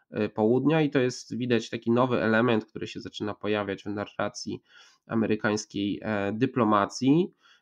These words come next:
E, w kontrze oczywiście do, do, do tego, co robiły Chiny przez już od dwa tysiące trzynastego roku, od kiedy uruchomiły inicjatywę Pasa i Szlaku, kiedy również ten element finansowania czy udzielania pożyczek,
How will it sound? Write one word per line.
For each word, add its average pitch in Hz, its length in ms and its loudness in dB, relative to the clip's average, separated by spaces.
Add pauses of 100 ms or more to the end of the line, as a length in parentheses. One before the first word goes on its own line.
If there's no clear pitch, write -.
E, 135 200 0
w - 80 -12
kontrze 185 420 4
oczywiście 139 520 2
do, 120 580 4
do, 113 300 2
do 113 160 0
tego, 110 320 0
co 120 180 -4
robiły 107 340 0
Chiny 135 340 6
przez - 480 -8
już 101 260 -6
od 98 220 -8
dwa 104 200 -6
tysiące 107 460 -8
trzynastego 110 540 -2
roku, 160 240 0
od 123 120 -2
kiedy 113 200 2
uruchomiły 107 580 2
inicjatywę 101 500 -4
Pasa 95 280 -6
i 107 80 -2
Szlaku, 131 380 0
kiedy 107 340 -6 (400)
również 117 400 4
ten 110 160 -2
element 107 400 0
finansowania 107 880 -4 (340)
czy - 100 -10
udzielania 113 420 2
pożyczek, 110 640 -4